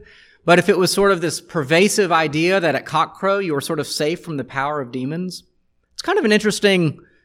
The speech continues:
kind of an interesting, um, spin on it a little bit. Um, according to Arab belief, jinn are not pure spirits, though usually they are invisible.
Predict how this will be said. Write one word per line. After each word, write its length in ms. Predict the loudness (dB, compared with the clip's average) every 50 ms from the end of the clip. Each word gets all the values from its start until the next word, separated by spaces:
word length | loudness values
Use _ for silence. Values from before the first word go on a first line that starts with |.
| _ _ _ 0
kind 120 | 2 4 4
of 80 | 4
an 60 | 4
interesting, 720 | 2 2 2 0 0 0 0 2 2 2 2 2 0 0 2
um, 540 | 4 4 6 6 4 4 2 0 -2 -4 -8 -14 _
spin 360 | -10 -8 -2 2 2 4 4 2
on 160 | 0 -4 -6
it 80 | -10 -12 _
a 60 | -6 -4
little 160 | -4 -4 -4
bit. 240 | -6 -8 -10 -12 _ _ _ _ _ _ _ _ _ _ _ _ _ _ _ _ _ _ _ -20 -20 -20 -20 -20 -20 -20 _ _
Um, 520 | 0 2 4 4 4 4 2 0 -2 -2 -4
according 380 | 2 6 8 8 8 8 6 4
to 100 | 6 6
Arab 240 | 6 6 6 6
belief, 300 | 4 4 4 4 2 2
jinn 260 | 4 6 6 6 8 6
are 80 | 6
not 240 | 6 6 4 4 2
pure 220 | 0 0 0 0
spirits, 520 | 0 -2 -2 0 4 4 4 4 4 0 0
though 200 | 2 4 4 4
usually 420 | 4 2 0 0 2 2 0 2
they 140 | 4 4 4
are 120 | 4 4
invisible. 720 | 4 2 0 2 2 0 0 -2 -2 -4 -4 -4 -6 -8